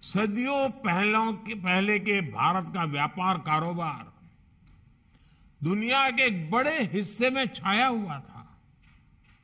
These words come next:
हमारे रिश्ते दुनिया की हर सभ्यता के साथ रहे, तो इसके पीछे भारत की समुद्री शक्ति की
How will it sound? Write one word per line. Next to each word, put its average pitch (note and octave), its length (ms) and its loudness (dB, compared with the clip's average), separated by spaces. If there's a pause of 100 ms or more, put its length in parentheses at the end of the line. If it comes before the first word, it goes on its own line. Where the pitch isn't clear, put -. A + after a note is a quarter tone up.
(680)
हमारे E3 380 2
रिश्ते G#3+ 580 0 (1200)
दुनिया F#3 600 2
की G#3+ 280 0
हर F3+ 240 0
सभ्यता A3 680 0
के B3 180 -2
साथ G3 380 0
रहे, B2+ 260 -4 (1400)
तो D#3+ 60 0
इसके D#3 340 0
पीछे F#3 560 0 (1000)
भारत D#3+ 760 0
की A#3 260 -2
समुद्री F#3+ 720 -4
शक्ति F3+ 480 -8
की A#3 600 -6